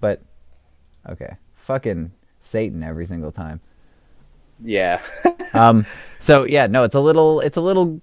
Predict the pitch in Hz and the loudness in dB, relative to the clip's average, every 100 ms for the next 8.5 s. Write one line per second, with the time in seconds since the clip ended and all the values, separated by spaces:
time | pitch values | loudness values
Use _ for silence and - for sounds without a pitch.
0 | _ 170 170 175 170 170 147 143 156 156 | _ 0 2 2 2 2 0 2 4 4
1 | 135 160 170 170 170 147 135 185 175 160 | 2 2 2 2 2 0 0 2 2 2
2 | 135 117 117 123 113 120 107 131 135 123 | 0 0 0 0 0 0 2 2 2 0
3 | 110 139 - 139 120 127 135 123 127 127 | -2 -2 2 2 2 2 2 2 0 0
4 | 117 104 107 131 156 151 170 180 - _ | 0 2 2 0 2 2 2 -2 -8 _
5 | _ - 127 - 147 143 - _ _ - | _ -2 -2 0 -4 -4 -10 _ _ -4
6 | - 151 151 156 156 151 143 151 156 147 | 2 4 4 4 2 0 0 0 2 2
7 | 151 156 156 151 160 156 139 127 127 139 | 2 0 -4 0 2 2 0 -2 -4 0
8 | 135 135 - 139 135 | 0 -2 -2 0 0